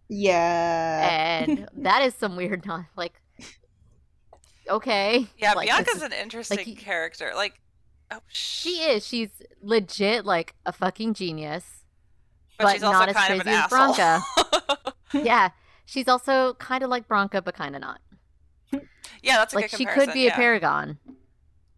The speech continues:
Speaker 2: but she's on the surface, and of course, surface dwarves have no, like, say in dwarven anything, so they make up their own. Like, they are their own class now,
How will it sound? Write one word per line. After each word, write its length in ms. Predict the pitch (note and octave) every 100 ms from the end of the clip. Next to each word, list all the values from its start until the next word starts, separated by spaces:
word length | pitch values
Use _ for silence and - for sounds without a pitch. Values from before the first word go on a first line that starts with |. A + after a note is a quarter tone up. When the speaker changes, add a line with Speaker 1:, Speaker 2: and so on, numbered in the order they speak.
| _ _ _
Speaker 2:
but 300 | F3 D#3 D3 _ _ _ _ _ _
she's 280 | - G3 E3+
on 340 | F#3 F3 F3 _ -
the 60 |
surface, 580 | F3 A#3 G#3 D#3+ D#3+ -
and 100 | E3
of 100 | E3 -
course, 260 | E3 D#3+
surface 360 | G3 F#3+ F3 -
dwarves 520 | E3 D#3+ D3+ - - -
have 220 | F3+ E3+
no, 400 | F3 A3 B3+ F#3+ D#3+
like, 300 | D3 C#3+ _ _ _ _
say 680 | - - D#3 C#3 C#3 D#3+ E3+ - _ _ _ -
in 120 | E3
dwarven 380 | D3+ D3+ D#3 D#3+
anything, 720 | - F#3 E3 - D3 D3+ E3+ E3+ _ _ _ _ _
so 140 | - G3
they 100 | G3+
make 200 | A3 B3
up 120 | -
their 160 | A#3+
own. 380 | C#4 E3+ C#3+ D3 -
Like, 180 | F3+ F3 _ _ _ _ -
they 200 | A#3+ C4
are 240 | G#3+ G#3+
their 240 | G#3 G3+ F#3+
own 320 | F3+ F3+ F3
class 420 | - D3+ C3 - -
now, 320 | - -